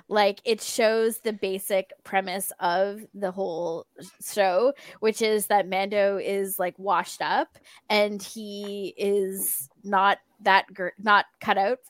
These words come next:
to be a bounty hunter. He almost loses to a Mudhorn and he gets electrocuted and thrown off a sandcrawler by a bunch of <laughs> tiny Jawas.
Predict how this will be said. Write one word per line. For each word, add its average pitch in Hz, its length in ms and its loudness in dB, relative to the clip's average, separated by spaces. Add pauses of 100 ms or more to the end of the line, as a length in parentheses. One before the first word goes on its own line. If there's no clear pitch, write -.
to 214 100 -14
be 196 140 -6
a 175 60 -8
bounty 180 300 -6
hunter. 254 320 -4
He 226 100 -2
almost 214 380 0
loses 208 380 -6
to 226 120 -4
a 208 60 -4
Mudhorn 190 500 -6
and 202 140 -6
he 202 80 -6
gets 185 200 -2
electrocuted 196 720 -6
and 185 140 -14
thrown 175 220 -4
off 175 200 -4
a 190 60 -8
sandcrawler 254 840 0 (420)
by 214 60 6
a 233 60 8
bunch 226 220 8
of 262 100 6
<laughs> - 120 4
tiny 277 220 10
Jawas. 240 800 8